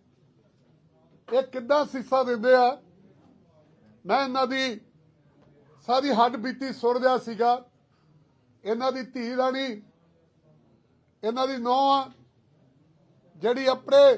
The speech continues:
ਡੈਡ ਦਾ ਇਲਾਜ ਕਰਾ ਰਹੀ ਸੀਗੀ, ਇਹ ਵਿਚਾਰੀ ਨੇ ਦੱਸਿਆ ਕਿ ਸਾਡੇ ਕੋਲ ਤਾਂ ਕੋਈ ਪੈਸਾ ਹੀ ਨਹੀਂ ਸੀਗਾ ਤੇ ਜੇ ਮਾਨ ਸਾਹਿਬ ਇਹ ਕਾਰਡ ਚਾਲੂ ਨਾ ਕਰਦੇ ਤੇ ਸਰ,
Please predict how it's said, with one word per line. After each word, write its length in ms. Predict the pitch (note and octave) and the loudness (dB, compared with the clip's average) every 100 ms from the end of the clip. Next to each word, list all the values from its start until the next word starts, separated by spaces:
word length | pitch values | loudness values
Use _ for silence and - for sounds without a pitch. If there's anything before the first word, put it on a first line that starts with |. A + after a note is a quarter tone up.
| - _ _ _ - _ E3 | 0 _ _ _ -20 _ -2
ਡੈਡ 320 | E3 A#3 B3+ | 4 4 4
ਦਾ 160 | B3 C#4 | 2 2
ਇਲਾਜ 340 | B3+ C4 C#4 | 4 4 2
ਕਰਾ 340 | - C4 B3+ | -2 2 2
ਰਹੀ 160 | B3+ B3+ | 2 -2
ਸੀਗੀ, 300 | G#3 A#3 C4+ C#4+ - _ _ _ _ _ _ _ _ _ _ _ _ _ - | -6 -6 -6 -8 -16 _ _ _ _ _ _ _ _ _ _ _ _ _ -2
ਇਹ 300 | A#3 C4 B3+ | 2 2 2
ਵਿਚਾਰੀ 420 | F#3 A3+ A#3+ B3+ | -2 -2 -2 -4
ਨੇ 180 | B3+ B3+ | -8 -6
ਦੱਸਿਆ 440 | A3 A3 B3 B3+ | -4 -4 -2 -2
ਕਿ 240 | B3+ B3+ A#3+ | -4 -4 -4
ਸਾਡੇ 260 | - G#3+ | -2 -2
ਕੋਲ 120 | A#3 A#3+ | -2 -6
ਤਾਂ 80 | |
ਕੋਈ 100 | A#3 | -6
ਪੈਸਾ 440 | A#3 A#3 A3+ C4 C#4 | -6 -4 -4 0 -2
ਹੀ 40 | |
ਨਹੀਂ 160 | B3 A#3 | -2 -10
ਸੀਗਾ 440 | G#3 G3+ G#3 A#3 - _ _ _ _ _ _ - | -4 2 2 0 -8 _ _ _ _ _ _ -4
ਤੇ 100 | A#3+ | -2
ਜੇ 180 | G#3+ A#3+ | 2 2
ਮਾਨ 320 | G#3+ A#3 A#3+ | 4 2 0
ਸਾਹਿਬ 300 | A#3+ B3+ B3 | 0 0 2
ਇਹ 100 | B3 | 0
ਕਾਰਡ 380 | B3 A3 A#3+ A#3+ | 2 4 4 2
ਚਾਲੂ 340 | A#3+ A#3 A#3+ | -6 -6 -6
ਨਾ 300 | G#3+ A3+ C4 | 2 4 4
ਕਰਦੇ 520 | C4 B3+ A3 A3 F#3+ - _ _ _ _ _ _ _ _ _ _ _ _ - | 4 2 4 2 0 -8 _ _ _ _ _ _ _ _ _ _ _ _ -6
ਤੇ 140 | A3 | -4
ਸਰ, 380 | A3 A#3+ B3+ F#3+ | -2 0 -2 -4